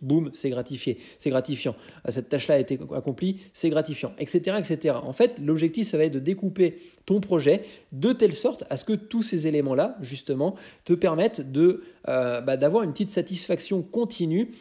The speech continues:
de façon à retourner dans cette phase, justement, au niveau du graphique que je te montrais tout à l'heure, tu vois. Euh, c'est-à-dire que tu vas arriver effectivement à, à ce point-là où tu vas être, euh, où, où, comment dire, où tu, où tu, tu vas être motivé,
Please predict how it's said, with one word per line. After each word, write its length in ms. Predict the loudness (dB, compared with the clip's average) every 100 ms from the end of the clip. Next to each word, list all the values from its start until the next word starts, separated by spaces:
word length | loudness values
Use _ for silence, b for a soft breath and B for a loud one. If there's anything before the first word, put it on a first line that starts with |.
| B
de 200 | -4 0
façon 340 | 2 2 2 2
à 60 |
retourner 520 | 4 4 4 4 2 2
dans 140 | 0
cette 200 | 0 -2
phase, 280 | 0 0 0
justement, 400 | -4 -6 -2 0
au 100 | 0
niveau 200 | 0 0
du 120 | 0
graphique 360 | 0 0 -2 -4
que 80 |
je 80 | -6
te 80 | -4
montrais 280 | -4 -4 -6
tout 140 | -6 0
à 60 |
l'heure, 220 | 2 0
tu 140 | -2 0
vois. 220 | 2 2 B B B 0
Euh, 220 | 2 2
c'est-à-dire 440 | 0 2 2 2
que 220 | 2 2 2 B B
tu 140 | -2
vas 100 | 0
arriver 360 | 2 4 8 8
effectivement 600 | 6 0 -2 -2 0 0
à, 120 | 0
à 180 | -2 -2
ce 140 | -4
point-là 340 | -4 -2 0 0
où 100 | 0
tu 140 | 0
vas 80 | 0
être, 180 | 0 -2
euh, 480 | -6 -6 -6 -8 -6
où, 120 | -6
où, 300 | -6 -6 -6
comment 220 | -4 -2
dire, 200 | 0 0
où 80 | 0
tu, 300 | -2 -2 0
où 160 | -2 -4
tu, 140 | -8
tu 100 | 0
vas 60 | 0
être 180 | 0 0
motivé, 500 | -2 2 4 4